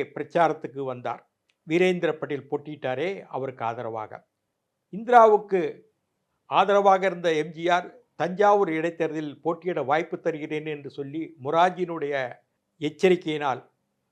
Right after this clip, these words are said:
அந்த வாய்ப்பை இந்திரா காந்திக்கு தர முடியாமல்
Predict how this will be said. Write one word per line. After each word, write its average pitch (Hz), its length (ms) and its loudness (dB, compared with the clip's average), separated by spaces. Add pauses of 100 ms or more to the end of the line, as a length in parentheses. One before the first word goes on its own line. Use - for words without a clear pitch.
(100)
அந்த 165 220 -6
வாய்ப்பை 170 480 2 (680)
இந்திரா 190 260 2
காந்திக்கு 160 320 0
தர 143 200 0
முடியாமல் 156 560 0